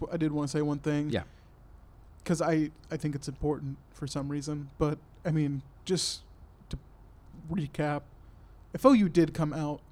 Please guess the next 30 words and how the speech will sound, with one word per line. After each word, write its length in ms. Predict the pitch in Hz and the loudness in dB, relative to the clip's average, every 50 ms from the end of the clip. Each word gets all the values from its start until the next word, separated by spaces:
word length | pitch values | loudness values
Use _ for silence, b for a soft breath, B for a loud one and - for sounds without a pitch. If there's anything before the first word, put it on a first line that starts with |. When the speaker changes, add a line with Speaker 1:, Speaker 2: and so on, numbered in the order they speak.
| - - | -8 -4
Speaker 1:
in 100 | 170 156 | -2 -2
a 20 | |
flex 260 | 156 - 170 151 - - | 0 0 -2 -2 -2 -2
bone 180 | - 151 151 | -2 -2 -2
offense, 360 | 147 147 143 - 151 143 - | -2 -2 -4 -4 -6 -6 -4
which 120 | 165 160 180 | -2 -2 0
isn't 160 | 185 180 175 | 0 0 0
gonna 140 | 151 147 143 | 0 -2 -2
happen, 460 | 147 156 143 139 - 143 147 151 135 - - - - b b b b b b b b b b b b b 165 | -2 -2 -2 -4 -6 -6 -8 -8 -8 -10 -12 -20 -20 b b b b b b b b b b b b b -2
but 120 | 202 202 - 190 - - - - | -2 -2 -4 -8 -18 -8 -2 0
at 120 | 226 208 | 2 2
what 220 | 240 370 415 349 - | 2 0 -2 0 2
point 340 | - 233 240 226 202 180 170 | 4 4 6 4 4 4 2
does 180 | 170 156 156 | 0 0 2
Lincoln 240 | 185 202 190 180 156 | 0 0 2 2 2
Riley 340 | 151 156 160 165 165 160 156 | 4 4 4 6 6 4 4
just 180 | 156 151 139 | 2 0 -2
get 140 | - 160 - | -2 -2 -2
so 240 | - - - 165 160 | 0 4 6 6 6
bored 520 | 156 131 147 147 147 156 156 156 156 143 | 6 4 2 4 4 6 6 4 4 2
that, 240 | 151 151 139 - - | 0 -2 -2 -2 -2
not 260 | 202 233 254 233 - | -2 -2 -2 0 0
that 80 | 190 165 | -2 -2
he 60 | 160 | 0
gives 180 | 151 165 156 165 | 0 0 0 0
himself 320 | 165 151 - 170 151 143 | -2 0 2 2 2 0
a 40 | 143 | 0
disadvantage, 760 | 139 143 151 - 185 180 170 180 185 190 196 196 190 175 160 | -2 -2 0 0 0 0 0 -2 -2 -2 -2 -4 -4 -4 -4
but, 120 | - 170 160 | -4 -2 0
like, 260 | 170 165 160 156 | 0 0 -2 -2